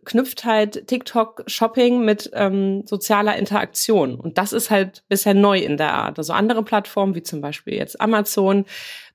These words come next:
bieten das ja eher als E-Mail-Lösung an. Also man, wenn ich dir jetzt einen Gutschein schenken würde, dann würde ich dir den ausdrucken und in die Hand geben oder, ähm, als E-Mail senden, ähm, weil ich ja zum Beispiel auch gar nicht deinen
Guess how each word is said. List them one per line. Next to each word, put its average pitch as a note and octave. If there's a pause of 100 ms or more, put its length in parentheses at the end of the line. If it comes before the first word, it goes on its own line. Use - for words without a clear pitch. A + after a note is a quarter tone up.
bieten G#3
das F#3
ja F3+
eher F3
als -
E-Mail-Lösung C#3+
an. -
Also D#3
man, D#3+ (380)
wenn E3+
ich E3+
dir -
jetzt -
einen F#3
Gutschein G#3+
schenken A#3
würde, A3+
dann F#3
würde F3+
ich G3
dir F3
den E3+
ausdrucken G#3+
und G3
in F3+
die F#3+
Hand G#3+
geben G3
oder, E3
ähm, D#3+
als -
E-Mail A#3+
senden, A3+ (400)
ähm, F3+
weil E3
ich E3
ja F3
zum E3
Beispiel D#3
auch D#3+
gar D#3
nicht E3
deinen D#3